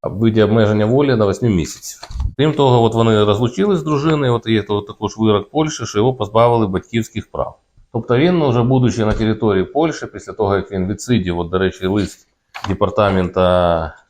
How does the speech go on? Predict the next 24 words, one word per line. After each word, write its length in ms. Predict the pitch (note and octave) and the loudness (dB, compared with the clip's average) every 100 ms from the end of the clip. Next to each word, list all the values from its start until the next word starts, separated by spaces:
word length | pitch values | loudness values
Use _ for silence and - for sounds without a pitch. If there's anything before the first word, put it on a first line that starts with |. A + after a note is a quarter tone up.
| _ | _
питань 260 | - G2 F2+ | -2 0 0
виконання 500 | F2 F#2 F#2 F2 E2 | 0 0 2 0 -2
покарань, 480 | F2 F#2+ A#2 D#3 | -4 0 2 2
пише, 240 | - A2 G2 | 0 -4 -4
що 140 | G2 | -2
він 160 | F#2+ F2+ | -2 0
сидів 280 | G#2 F2+ E2+ | -2 -2 -2
дванадцять 440 | F2+ E2+ E2 F#2 | 0 0 -2 -4
років 320 | C3 D#3 C3+ | -2 -2 -4
в 40 | A2+ | -4
загальному, 640 | G#2+ A2+ A2 G#2 G2 F#2+ | 0 0 -2 -2 -2 -4
от 140 | F2+ F#2 | -6 -2
я 220 | F2+ E2+ | -2 0
зараз 300 | F2 E2 - | -2 -4 -6
його 120 | F2 | -4
викладу, 420 | F#2+ F#2+ E2+ D#2+ D#2+ - _ _ _ _ _ | -4 -4 -6 -6 -10 -14 _ _ _ _ _
був 360 | F2 G#2+ G2 - _ - | 0 2 0 -6 _ -2
в 40 | |
Вінницькій 520 | B2+ D3 B2+ C3 B2 | 2 2 0 0 2
установі 500 | A#2 - A#2 A#2+ A2+ | 2 0 0 2 2
виконання 440 | G#2 G#2+ A2 G#2+ G2+ | 0 0 0 0 -2
покарань 720 | G#2 - G2+ G2+ G2 G2 F#2 _ _ - | -4 0 2 2 0 -4 -8 _ _ -4
номер 280 | G2 F#2+ | 0 2
один, 380 | F#2+ F#2 G2 F#2 | 2 0 0 -2